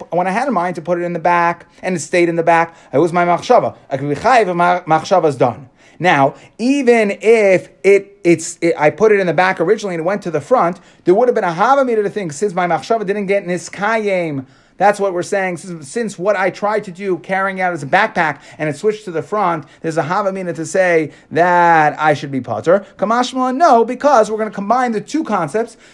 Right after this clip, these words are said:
If your machshava was done and it was the way you had it originally, then you're gonna be chayiv. Or if you had it, you had it in mind to do it, uh, one way,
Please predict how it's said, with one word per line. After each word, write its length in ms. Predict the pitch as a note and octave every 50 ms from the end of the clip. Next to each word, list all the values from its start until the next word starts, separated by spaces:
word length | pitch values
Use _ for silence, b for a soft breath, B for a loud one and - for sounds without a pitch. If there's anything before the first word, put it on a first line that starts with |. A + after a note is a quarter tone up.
| b b
If 160 | - B3+ C4+
your 80 | B3 B3
machshava 480 | A3+ A3 G#3+ G#3 - - B3 B3 A3+ A3+
was 200 | G3+ G#3 F#3+ D3+
done 360 | D3 A3+ A3+ G#3+ G3+ F#3+ F#3+ -
and 120 | F#3 F#3+
it 40 | F#3 F3+
was 160 | F3 D#3+ C3+
the 100 | E3 E3
way 280 | E3 G3 A#3 A3+ A3+
you 180 | G3+ F#3 G3 G3
had 260 | F#3+ G3 G3 G3+ G3+
it 200 | F#3+ F3+ E3+ - -
originally, 720 | E3 F3+ A#3 B3 F#3 G3+ G#3 G3 F#3 F#3 F3 E3+ D#3+ C#3+ B B -
then 140 | F3 F3+ F3
you're 80 | E3+ E3
gonna 100 | D#3+ D3
be 80 | D3
chayiv. 420 | B2+ - C#3+ C#3+ D#3 F#3 F#3 F3+ - -
Or 560 | C4 D#4 E4+ F4+ E4 B3 A3 A3+ A#3+ A#3 - -
if 360 | D4 E4 D#4+ B3+ A#3+ A#3 A#3 F3+
you 120 | F#3+ G3
had 260 | F#3 G3 A#3 C#4 C#4+
it, 220 | A#3+ G#3+ A3+ - b b b b b b b b
you 100 | - F3
had 160 | F#3 G3+ B3 C4+
it 80 | C4
in 80 | A#3+ A3
mind 220 | A3+ B3 B3 -
to 60 | G3+
do 200 | F3+ G#3 D#4 C#4+
it, 240 | A#3 A#3 A#3 - - _ _ _ _ _ _ - E3+
uh, 120 | F#3+ F3+
one 280 | E3 E3 B3 E4 E4 A#3+
way, 380 | F#3+ F3 F3 G3 G3 G3 -